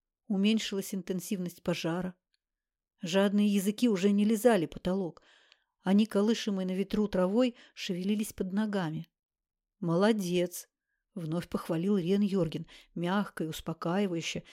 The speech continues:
«Теперь направляй магию вслед за мной». И, сместив ладонь с предплечья, Агвит сдвинул её значительно ниже, до моих всё ещё охваченных безмолвным пламенем пальцев. Коснулся спокойно и уверенно,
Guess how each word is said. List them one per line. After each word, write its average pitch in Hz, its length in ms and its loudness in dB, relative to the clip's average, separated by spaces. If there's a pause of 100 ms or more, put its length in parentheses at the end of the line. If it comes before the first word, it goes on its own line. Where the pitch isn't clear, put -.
(300)
«Теперь 190 420 0
направляй 214 540 2
магию 196 400 0
вслед 190 360 -2
за 208 180 -2
мной». 175 500 0 (840)
И, 170 80 -6
сместив - 560 -6
ладонь 175 340 0
с - 80 -10
предплечья, 190 760 -4 (340)
Агвит 196 420 0
сдвинул 196 460 -2
её 202 160 2
значительно 208 640 -4
ниже, 190 460 -4 (800)
до 170 160 0
моих 202 340 4
всё 208 220 0
ещё 202 260 0
охваченных 202 600 0 (220)
безмолвным 180 840 2
пламенем 190 500 -2
пальцев. 170 520 -6 (800)
Коснулся 202 500 -6
спокойно 202 680 -2
и 190 40 -2
уверенно, 175 720 -4